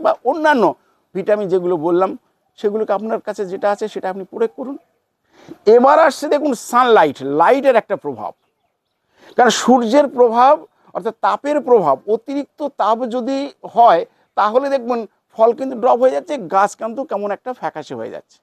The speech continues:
তাহলে যেমন সূর্যের তাপও যেমন প্রয়োজন আছে,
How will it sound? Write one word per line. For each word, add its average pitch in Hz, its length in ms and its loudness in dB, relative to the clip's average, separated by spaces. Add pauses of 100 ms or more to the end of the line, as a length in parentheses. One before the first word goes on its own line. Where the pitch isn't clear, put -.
(1000)
তাহলে 262 300 2
যেমন 285 240 4
সূর্যের 226 360 -4 (120)
তাপও 214 300 -6 (100)
যেমন 262 180 2 (120)
প্রয়োজন 220 400 -2
আছে, 202 160 -4